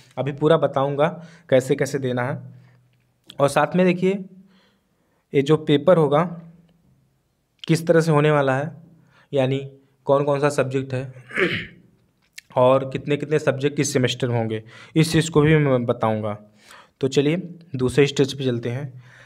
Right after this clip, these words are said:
दूसरा देखिए आपका टोटल सिक्स पेपर में तीन सब्जेक्ट, पहले बात करते हैं आपका है अप्लाइड मैथ फर्स्ट, अप्लाइड फिजिक्स फर्स्ट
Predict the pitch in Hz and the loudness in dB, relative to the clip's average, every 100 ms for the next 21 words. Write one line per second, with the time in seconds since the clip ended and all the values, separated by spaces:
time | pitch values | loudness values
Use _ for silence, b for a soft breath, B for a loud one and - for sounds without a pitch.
0 | B 131 131 156 175 170 180 180 185 185 | B -6 0 2 0 0 0 2 0 0
1 | 156 180 175 185 - 175 170 156 160 175 | 2 2 2 -4 -2 -2 2 2 2 0
2 | 165 170 165 160 151 151 147 139 139 135 | -2 -2 0 0 0 -2 0 2 2 0
3 | 135 120 127 123 120 131 131 123 - 139 | -2 -4 -4 -4 -2 -2 -2 -4 -2 2
4 | 147 165 147 139 143 - 151 - - _ | 4 2 2 2 2 0 -2 -2 -14 _
5 | _ b b b b b b - 117 - | _ b b b b b b -10 -6 0
6 | 143 156 156 143 139 - 143 139 - | 2 2 -2 -6 -6 0 0 -2 -12